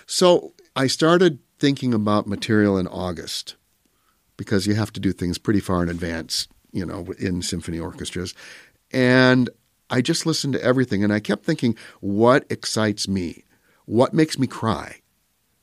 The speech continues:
Either because it's so joyful or it's so beautiful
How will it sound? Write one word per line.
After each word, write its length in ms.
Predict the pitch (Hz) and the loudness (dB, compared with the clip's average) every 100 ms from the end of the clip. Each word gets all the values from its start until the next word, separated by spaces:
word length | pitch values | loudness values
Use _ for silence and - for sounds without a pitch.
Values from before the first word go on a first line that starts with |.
| _ _ _ | _ _ _
Either 240 | 120 113 104 | 2 4 4
because 360 | 98 - 95 | 0 -4 -6
it's 140 | 98 - | -6 -6
so 220 | - 92 | -6 -8
joyful 800 | 92 131 139 131 - 127 123 120 | -4 2 4 2 0 0 2 0
or 160 | - - | -4 -10
it's 200 | - - | -8 -8
so 240 | - 80 | -8 -8
beautiful 1080 | 92 123 143 165 156 139 123 123 117 117 113 | -12 -10 -2 2 4 4 0 0 4 6 4